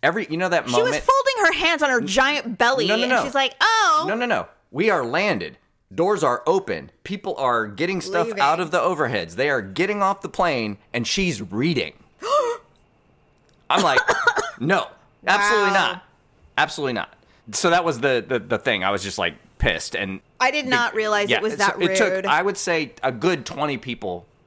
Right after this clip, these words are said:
Speaker 1: Between, we were a row behind them, and a
Speaker 2: Yes.
Speaker 1: good twenty,
Speaker 2: Yes.
Speaker 1: twenty-five people got off the plane before our daughters did. And thankfully, Mackenzie was like, "Listen, lady, you're moving. We're getting off. We're
Speaker 2: Yeah.
Speaker 1: not waiting because you wanna wait. You need
Speaker 2: No.
Speaker 1: to move."
Speaker 2: Thank
Speaker 1: So,
Speaker 2: God. Yeah, I'm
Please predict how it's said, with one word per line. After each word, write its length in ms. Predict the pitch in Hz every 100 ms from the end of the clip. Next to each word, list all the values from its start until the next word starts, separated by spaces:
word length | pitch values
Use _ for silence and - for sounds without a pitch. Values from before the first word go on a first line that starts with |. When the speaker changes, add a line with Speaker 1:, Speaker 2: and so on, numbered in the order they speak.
| _ -
Speaker 1:
Between, 380 | 123 - 147 233 - -
we 160 | 139
were 200 | 226 202 165
a 80 | 123
row 340 | 110 123 196
behind 480 | 165 151 147 147 104
them, 220 | 80 78 -
and 160 | 120
a 120 | 123 117
Speaker 2:
Yes. 120 | 110
Speaker 1:
good 460 | 135 185 117 85 -
twenty, 300 | - 143 139
Speaker 2:
Yes. 100 | 127
Speaker 1:
twenty-five 500 | 147 127 120 120 113
people 340 | 127 113 101 95
got 300 | 90 110 110
off 180 | 107
the 80 | -
plane 260 | - 107 92
before 280 | 90 92 90
our 120 | 87
daughters 420 | 85 87 98 104
did. 220 | 131 139 - - - -
And 220 | 117 117 _ _ - -
thankfully, 640 | 156 151 113 92 90 110 -
Mackenzie 500 | 101 139 117 90 101
was 160 | 98
like, 320 | 104 101 95 -
"Listen, 260 | 113 113
lady, 180 | 95 95
you're 180 | 92 143
moving. 480 | 113 104 131 143 147 -
We're 120 | 143
getting 280 | 127 107 95
off. 240 | - -
We're 120 | 123 151
Speaker 2:
Yeah. 140 | 170
Speaker 1:
not 100 | 160
waiting 300 | 143 147 135
because 280 | 117 113 98
you 120 | 107
wanna 240 | 110 107 92
wait. 320 | 90 104 -
You 80 | 110
need 160 | 120 113
Speaker 2:
No. 160 | 240
Speaker 1:
to 40 | -
move." 200 | - - _ -
Speaker 2:
Thank 200 | 294 453
Speaker 1:
So, 80 | 220
Speaker 2:
God. 340 | 196 226 156 165 -
Yeah, 300 | 220 196 185
I'm 120 | 208